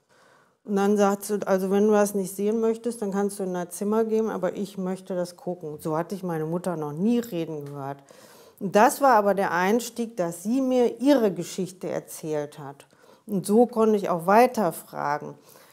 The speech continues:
Und insofern finde ich, ähm, es funktioniert nicht immer, eine Fiktiona-,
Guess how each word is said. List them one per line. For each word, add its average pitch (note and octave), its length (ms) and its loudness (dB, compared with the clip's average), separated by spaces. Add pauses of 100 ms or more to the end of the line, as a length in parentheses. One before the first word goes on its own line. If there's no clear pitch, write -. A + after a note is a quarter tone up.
(120)
Und G3+ 200 -2
insofern B3 880 0
finde A3+ 580 2
ich, A3 220 -6
ähm, F#3+ 520 -2 (800)
es G3+ 100 -2
funktioniert G#3+ 640 2
nicht F3+ 220 -8
immer, B3 300 0
eine C4+ 180 -2
Fiktiona-, B3 800 -4